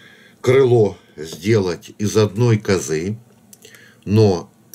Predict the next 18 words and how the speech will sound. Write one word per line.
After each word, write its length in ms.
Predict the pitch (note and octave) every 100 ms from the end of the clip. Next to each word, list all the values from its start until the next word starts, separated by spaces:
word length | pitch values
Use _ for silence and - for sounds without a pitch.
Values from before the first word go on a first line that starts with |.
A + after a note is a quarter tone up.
| -
я, 520 | F2 A#2+ C3 B2+ A#2+ _ _ - - - - _ -
так 240 | A2+ G#2
как 260 | G#2 G2 - _ _ - - _ _ _ -
у 60 | G#2+
меня 400 | A2 A2 A2 A2
имеется 580 | C3 E3 B2 F#2+ - F2+
такой 400 | F2+ - F2 D#2+
материал, 640 | E2 - D#2 D2 B1+ A#1+ - - - - -
значит, 380 | D3 - -
я 200 | G#2+ B2
его 260 | A#2 G#2+ G#2
изготовлю, 840 | F2 F2+ F2+ - A2 G2+ F#2+ F#2 - _ _ _ - - - -
э, 260 | F2 F2 E2+
несколько 600 | G#2 A#2+ A#2+ A#2+ A2+ A2+
по-другому. 840 | A#2 G#2 G#2 G2 E2+ D#2+ D2 D2 - - - - - - _
Если 400 | - B2 C3 C3+
у 140 | C3+ B2+
вас 440 | B2 A#2+ A2 -